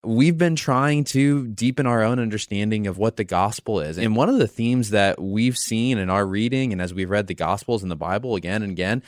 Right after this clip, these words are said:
is this idea that at the heart of the gospel is a message about Jesus's kingship, that Jesus is Lord, and that part of the proper response to the gospel is submission to him as a king. So maybe let's start here. I just wanna ask you,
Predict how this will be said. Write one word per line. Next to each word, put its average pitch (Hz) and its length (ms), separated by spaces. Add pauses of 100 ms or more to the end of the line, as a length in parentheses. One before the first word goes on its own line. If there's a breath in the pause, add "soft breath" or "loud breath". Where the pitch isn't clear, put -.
(260 loud breath)
is 120 140
this 131 160
idea 139 320
that 131 120
at 120 100
the 101 80
heart 190 320
of 175 80
the 120 60
gospel 95 520
is 90 140
a 90 160
message 101 380
about 90 320
Jesus's 95 560
kingship, - 640 (320 loud breath)
that 92 160
Jesus 104 520
is 90 440
Lord, 104 520 (240 loud breath)
and 110 160
that 113 300
part 143 240
of 156 60
the 117 80
proper 135 360
response 107 540
to - 80
the 98 80
gospel 92 520
is 110 300
submission 101 640
to 92 100
him 92 360 (300 soft breath)
as 95 160
a 85 60
king. 92 480 (640 soft breath)
So 147 260
maybe 110 400
let's 190 220
start 117 240
here. 90 400
I 107 80
just 117 120
wanna 110 140
ask 92 240
you, 85 320